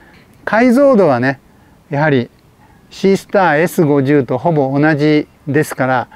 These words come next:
大きく広い範囲を写す分だけ解像感はちょっと落ちるかもしれませんが、で、そういう意味ではね、クローズアップした映像をエス五十で写して、広範囲な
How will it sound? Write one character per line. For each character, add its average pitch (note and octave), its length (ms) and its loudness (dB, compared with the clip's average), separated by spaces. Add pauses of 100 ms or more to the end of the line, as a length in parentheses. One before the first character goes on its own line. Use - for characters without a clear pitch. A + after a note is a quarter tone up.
(500)
大 A#3+ 240 2
き F#3 140 -2
く D3+ 340 0
広 A#3+ 360 2
い G#3+ 40 2
範 E3+ 260 0
囲 D3 60 2
を C3 100 2
写 C3 200 -4
す - 140 -4
分 B2+ 220 -2
だ C3 140 -2
け F#3+ 280 -2 (280)
解 D#3+ 220 -4
像 E3 200 0
感 B2 240 -6
は A#2 100 -8
ち - 100 -2
ょ B3 40 0
っ A#3 40 -4
と D3 180 0
落 B2 120 -2
ち D3+ 80 0
る C3+ 80 2
か A#2 120 -4
も A2 80 -10
し - 120 -12
れ A#2 60 -10
ま A2 120 -12
せ A2 140 -14
ん A#2 60 -12
が、 A#2 200 -10 (340)
で、 D#3+ 80 -4
そ B3 200 2
う C#4 60 4
い C#4+ 40 4
う - 20 4
意 D4 80 4
味 C4+ 60 4
で G#3+ 80 4
は C3+ 160 0
ね、 D#3 160 -2 (340)
ク - 100 -2
ロ G#3+ 200 4
ー A3+ 40 2
ズ A3 120 2
ア A3 100 2
ッ G#3 60 -2
プ G3+ 180 -2
し - 80 -10
た G3+ 200 2
映 F3 200 2
像 F3 180 2
を F#3+ 320 2 (640)
エ F3 120 0
ス E3+ 160 0
五 C#3 200 2
十 C3+ 200 0
で A#2+ 100 0
写 A#2+ 260 -4
し - 80 -16
て、 - 180 -12 (600)
広 G#3 260 2
範 G#3 260 2
囲 F#3 40 2
な F3 280 0